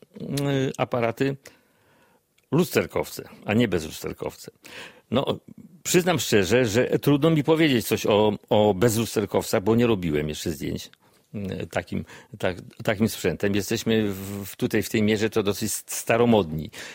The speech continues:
No, ale uważam, że, że ten sprzęt, którym robimy do tej pory, czyli te lustrzanki i tak dalej,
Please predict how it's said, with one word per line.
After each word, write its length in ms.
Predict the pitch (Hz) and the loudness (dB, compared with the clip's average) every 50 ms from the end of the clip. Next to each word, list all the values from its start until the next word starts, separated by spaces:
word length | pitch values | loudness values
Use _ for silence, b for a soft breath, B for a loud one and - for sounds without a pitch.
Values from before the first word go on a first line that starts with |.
| B B B B | B B B B
No, 140 | 110 131 185 | -2 0 2
ale 200 | 202 202 - - | 2 2 2 2
uważam, 500 | - 190 156 175 165 143 156 170 147 131 | 2 2 2 2 2 2 2 2 2 2
że, 460 | 120 143 147 139 143 139 131 127 117 | 2 2 2 2 2 2 2 0 0
że 500 | 101 101 120 131 123 123 127 127 123 113 - - | 0 0 2 2 2 2 2 0 -2 -2 -4 -2
ten 180 | - 143 147 | -2 0 0
sprzęt, 320 | - - - 139 143 117 - | 0 0 0 0 0 0 0
którym 300 | - 127 120 117 117 117 - | 0 2 2 2 2 0 0
robimy 440 | - 120 120 120 107 120 131 123 110 | 0 2 2 2 2 2 2 2 2
do 200 | 87 - 135 123 | 2 2 2 2
tej 180 | - 120 117 107 | 4 2 2 4
pory, 340 | - 117 113 107 107 104 | 4 4 4 4 2 0
czyli 160 | 92 117 117 - | 0 -2 -2 -2
te 100 | - 113 | -2 0
lustrzanki 640 | 120 120 - - - - 107 110 110 - - 120 | -2 -2 -2 -4 -4 -2 0 0 -2 -2 -2 -2
i 60 | 107 | -2
tak 180 | - 110 101 98 | 0 0 0 2
dalej, 340 | 95 95 104 123 127 - | 2 0 0 0 -4 -6